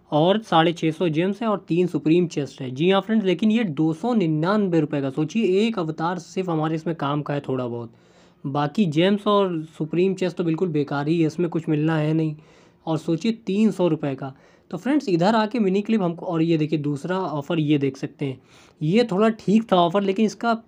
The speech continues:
कॉस्ट बहुत ज़्यादा है। आप यहाँ पे देख सकते हैं एक बॉक्स ढाई सौ का और दो बॉक्स पाँच सौ का, तीन बॉक्स साढ़े सात सौ का। मतलब ये जो तीन बॉक्स है, अगर इस,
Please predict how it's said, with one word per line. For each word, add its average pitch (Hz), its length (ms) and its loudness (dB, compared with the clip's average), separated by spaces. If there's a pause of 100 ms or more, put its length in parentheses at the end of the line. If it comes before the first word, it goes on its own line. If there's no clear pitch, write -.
(100)
कॉस्ट 190 360 0
बहुत 151 240 2
ज़्यादा 143 260 -2
है। 147 60 0
आप 151 140 -2
यहाँ 170 120 0
पे 165 100 -2
देख 180 200 2
सकते 185 200 -4
हैं 185 180 -2
एक 214 240 2
बॉक्स 170 360 -4
ढाई 160 360 -4
सौ 131 180 -4
का 127 140 -10 (540)
और 156 60 -6
दो 175 340 4
बॉक्स 190 360 2
पाँच 185 200 0
सौ 220 120 -2
का, 233 120 -2
तीन 190 340 0
बॉक्स 180 260 0
साढ़े 165 200 -2
सात 151 240 -4
सौ 131 200 -10
का। 120 200 -14 (440)
मतलब 208 240 -2
ये 220 60 2
जो 233 140 0
तीन 220 400 2
बॉक्स 156 300 0
है, 202 100 -4
अगर 180 200 0
इस, 185 140 -2